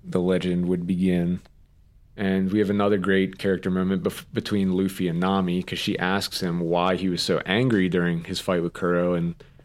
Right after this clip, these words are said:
Luffy responds that that's just not how friends should act, which shows, like,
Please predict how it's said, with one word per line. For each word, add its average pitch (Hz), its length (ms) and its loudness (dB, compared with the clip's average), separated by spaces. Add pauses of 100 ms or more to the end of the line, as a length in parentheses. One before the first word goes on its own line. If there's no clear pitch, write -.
(140)
Luffy 98 400 0
responds 113 680 2
that 104 200 2 (240)
that's 98 280 0
just 98 200 -4
not 95 240 2
how 90 160 0
friends 87 460 0
should - 180 -2
act, - 480 -4
which 87 180 -4
shows, 92 400 2
like, 87 340 -2